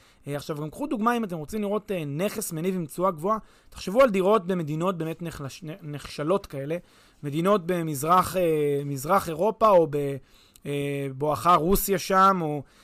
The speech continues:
אה, מדינות, אה, רחוקות יותר, קזחסטן למשל. תחשבו על מדינות... אה, ערים נידחים איפשהו, אתה יכול גם למצוא תשואה של עשרים אחוז בהשכרת דירה, או ב-, או כל מיני יחידות, אה, דיור איפשהו באיזה חור,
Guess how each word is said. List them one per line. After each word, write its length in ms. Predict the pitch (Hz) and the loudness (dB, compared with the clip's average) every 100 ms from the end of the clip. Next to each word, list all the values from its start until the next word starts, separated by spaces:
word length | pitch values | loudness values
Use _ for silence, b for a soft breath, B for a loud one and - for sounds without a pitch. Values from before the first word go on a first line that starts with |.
| b - | b -10
אה, 80 | 156 | -8
מדינות, 480 | 147 160 208 208 | -4 2 2 2
אה, 300 | 208 170 151 143 | 0 0 -2 -4
רחוקות 420 | - 139 202 214 | -8 0 0 0
יותר, 200 | 202 180 | -2 -4
קזחסטן 680 | 151 123 135 - 208 233 | -4 -8 -8 2 4 4
למשל. 440 | 240 214 - 190 170 | 4 -2 0 0 0
תחשבו 320 | - - 208 | -2 -4 -2
על 60 | 233 | -2
מדינות... 400 | 180 185 185 - b b b 156 | -2 -2 -4 -8 b b b -6
אה, 200 | 156 160 | -2 0
ערים 300 | 170 240 196 | 2 4 2
נידחים 420 | 160 156 202 185 | 0 -2 -2 -4
איפשהו, 380 | 160 170 185 196 | -4 -8 -6 -4
אתה 120 | 196 | -4
יכול 180 | 220 226 | -4 -4
גם 80 | |
למצוא 200 | 233 247 | -4 -6
תשואה 300 | 202 175 175 | -6 -2 -2
של 200 | 180 190 | -2 -4
עשרים 300 | 170 - 202 | -2 0 0
אחוז 340 | 202 - 156 - b b b - | 0 -2 -4 -4 b b b -4
בהשכרת 560 | 147 139 165 151 156 | -2 -2 -2 0 0
דירה, 320 | 135 131 185 254 b b b 143 | -2 -2 0 -2 b b b -2
או 120 | 156 | 0
ב-, 340 | 143 151 156 151 | 2 2 2 0
או 220 | 156 151 | -4 -6
כל 100 | - | -6
מיני 280 | 180 175 165 | -6 -4 -4
יחידות, 460 | 156 151 165 185 196 | -6 -4 -2 -2 -2
אה, 120 | 170 | -2
דיור 440 | 135 147 190 202 | -2 0 2 4
איפשהו 400 | 170 - 151 156 | 2 -2 -6 -6
באיזה 240 | 135 131 127 | -6 -6 -6
חור, 320 | 117 190 | 0 0